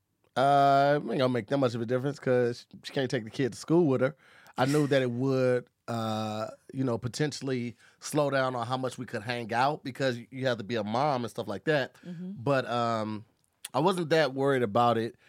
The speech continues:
Speaker 1: in college 'cause I wasn't also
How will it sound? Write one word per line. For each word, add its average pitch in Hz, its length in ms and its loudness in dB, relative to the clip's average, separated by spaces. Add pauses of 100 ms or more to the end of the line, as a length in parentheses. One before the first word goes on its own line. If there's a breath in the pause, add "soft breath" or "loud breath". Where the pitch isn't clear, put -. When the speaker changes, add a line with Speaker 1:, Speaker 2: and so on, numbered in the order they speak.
(360 soft breath)
Speaker 1:
in 113 800 -2
college 135 380 0
'cause 117 240 -6
I 139 160 2
wasn't 131 340 -8
also 120 580 -2